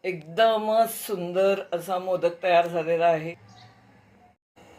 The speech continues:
सगळे ऋतुजाने मोदक हे तयार केलेले आहेत. पहिल्यांदाच करून सुद्धा फारच सुंदर झालेले आहेत. आपण जेव्हा मोदक तयार करतो, तेव्हा करंजी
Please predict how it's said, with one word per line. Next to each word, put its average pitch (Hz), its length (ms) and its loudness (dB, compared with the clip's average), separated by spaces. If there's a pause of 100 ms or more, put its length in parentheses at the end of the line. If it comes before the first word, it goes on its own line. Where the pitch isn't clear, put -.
(340)
सगळे 247 540 8
ऋतुजाने 226 580 4
मोदक 202 440 4
हे 196 180 2
तयार 180 320 10
केलेले 175 400 2
आहेत. 170 360 8 (1300)
पहिल्यांदाच 220 600 8
करून 208 280 6
सुद्धा 202 340 6 (120)
फारच 214 440 8
सुंदर 196 340 6
झालेले 180 460 8
आहेत. 170 300 10 (760)
आपण 233 320 8
जेव्हा 247 220 12
मोदक 233 460 8
तयार 233 220 12
करतो, 185 500 0
तेव्हा 202 500 2 (220)
करंजी 233 400 10